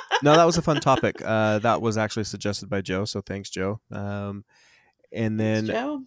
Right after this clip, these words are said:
Speaker 1: I've been getting some other suggestions, but, uh, we'll talk later what we want to talk about. But we'll leave next show open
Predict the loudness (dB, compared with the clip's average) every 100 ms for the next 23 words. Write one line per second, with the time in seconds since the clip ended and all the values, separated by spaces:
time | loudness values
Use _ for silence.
0 | _ -2 0 0 0 -2 0 0 -2 -2
1 | -2 -2 -4 -6 -4 -2 -4 -6 -6 -6
2 | -6 -6 -4 -4 -4 -10 _ _ _ _
3 | -10 -6 -4 -4 -6 -8 -4 -4 -4 _
4 | _ -8 -8 -6 -8 -6 -6 -6 -6 -6
5 | -8 -10 -14 -14 -10 -8 -8 -4 -2 -2
6 | -6 _ _ _ _ _ -4 -2 -2 -6
7 | _ _ _ _ _ -10 -4 -2 0 0
8 | -2 -6 -8 -4 -6 -6 -6 -4 -2 -4
9 | -6 -8 -8 -6 -6 -6 -10 -12